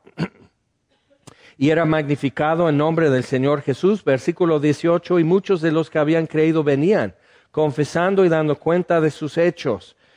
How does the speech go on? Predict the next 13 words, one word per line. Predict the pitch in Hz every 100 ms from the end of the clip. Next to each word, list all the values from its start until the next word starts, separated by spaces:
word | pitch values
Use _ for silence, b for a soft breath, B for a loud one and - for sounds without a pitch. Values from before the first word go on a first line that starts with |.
| b -
Asimismo, | 117 - 165 175 160 170 170
muchos | 160 175 - 175 170 135
de | 131
los | 135 135
que | 147
habían | 123 139 147
practicado | 139 131 - 117 139 147 151
la | 120
magia | 123 160 175 - 104 98 b b b
trajeron | 127 123 113 147 156 143
los | 127 139
libros | 165 175 175
y | -